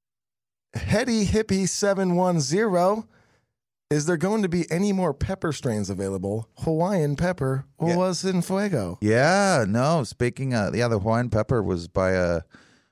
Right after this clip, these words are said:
Speaker 2: um, company called Jonetics up in the Bay Area, and it was, uh, pure sativa as well.
Speaker 1: Wow.
Speaker 2: All that, all that, 'cause all, all the, like, back in the day,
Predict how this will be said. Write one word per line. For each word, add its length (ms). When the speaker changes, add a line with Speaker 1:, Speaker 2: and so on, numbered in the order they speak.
Speaker 2:
um, 380
company 300
called 260
Jonetics 720
up 220
in 160
the 60
Bay 220
Area, 400
and 100
it 100
was, 260
uh, 240
pure 180
sativa 460
as 200
well. 340
Speaker 1:
Wow. 160
Speaker 2:
All 180
that, 300
all 140
that, 300
'cause 120
all, 280
all 160
the, 300
like, 160
back 240
in 60
the 80
day, 420